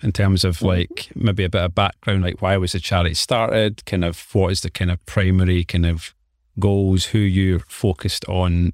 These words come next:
Speaker 1: helping?
Speaker 2: Yeah, so Children First is Scotland's national children's charity. It supports every child nationwide to live within a safe, loving family and communities.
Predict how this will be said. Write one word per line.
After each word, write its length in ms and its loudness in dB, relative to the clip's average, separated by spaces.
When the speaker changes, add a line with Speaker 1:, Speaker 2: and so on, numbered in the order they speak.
Speaker 1:
helping? 500 0
Speaker 2:
Yeah, 260 2
so 540 2
Children 300 2
First 480 -4
is 300 0
Scotland's 480 -4
national 520 -4
children's 440 -2
charity. 420 -2
It 80 -4
supports 420 -4
every 340 0
child 460 -4
nationwide 640 0
to 140 0
live 260 0
within 220 0
a 40 -4
safe, 560 -2
loving 500 0
family 500 0
and 160 -2
communities. 720 2